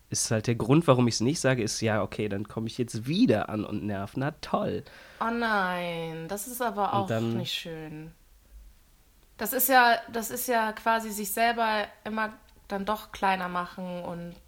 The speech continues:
Speaker 2: Gefühle so zurückhalten, weil,
Speaker 1: Mhm.
Speaker 2: ach, den anderen soll das ja jetzt nicht irgendwie nerven.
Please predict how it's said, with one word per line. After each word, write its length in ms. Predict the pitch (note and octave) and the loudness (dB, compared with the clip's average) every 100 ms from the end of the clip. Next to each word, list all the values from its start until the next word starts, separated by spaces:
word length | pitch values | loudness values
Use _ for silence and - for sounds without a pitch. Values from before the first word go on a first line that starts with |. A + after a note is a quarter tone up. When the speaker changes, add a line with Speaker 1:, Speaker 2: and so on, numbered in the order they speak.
| _ _ _ _ _ - | _ _ _ _ _ -12
Speaker 2:
Gefühle 500 | F#3+ - G3+ F#3+ F3+ | -12 -6 -4 -4 -4
so 120 | F3 | -6
zurückhalten, 800 | F3 F#3 F#3 - F3+ E3+ - E3 | -6 -6 -6 -4 -4 -4 -8 -4
weil, 280 | E3+ E3 A2 | -2 2 4
Speaker 1:
Mhm. 160 | G#2 G2+ | 4 2
Speaker 2:
ach, 40 | |
den 220 | G2+ - | -2 -4
anderen 320 | - F3 F3 | -6 -4 -6
soll 200 | E3+ E3+ | -2 -2
das 180 | E3+ E3 | -2 -6
ja 160 | E3+ D#3+ | -6 -4
jetzt 380 | E3 D#3+ - F3 | -6 -8 -8 -8
nicht 300 | D#3+ - - | -10 -12 -12
irgendwie 280 | D#3+ D#3 D#3+ | -12 -10 -8
nerven. 400 | D#3 D#3 - | -4 -4 -4